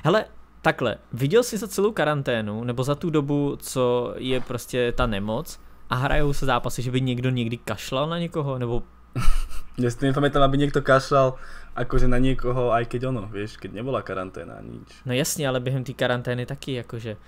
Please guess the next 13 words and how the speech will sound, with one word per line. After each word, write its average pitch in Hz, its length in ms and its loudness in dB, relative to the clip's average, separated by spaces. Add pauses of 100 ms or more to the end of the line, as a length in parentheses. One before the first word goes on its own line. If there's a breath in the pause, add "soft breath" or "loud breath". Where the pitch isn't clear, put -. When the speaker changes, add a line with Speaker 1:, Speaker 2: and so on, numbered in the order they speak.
(300 soft breath)
Speaker 1:
já 127 100 -2
si 151 120 -2
celkově 208 400 -2
nepamatuju, 139 420 -4
že 127 100 -4
by 120 80 -4
hráč 117 240 -2
jako 131 120 -6
kašlal 110 500 -8
při - 180 -12
zápase. - 480 6
Speaker 2:
<laughs> - 1300 0
Ok. - 140 -14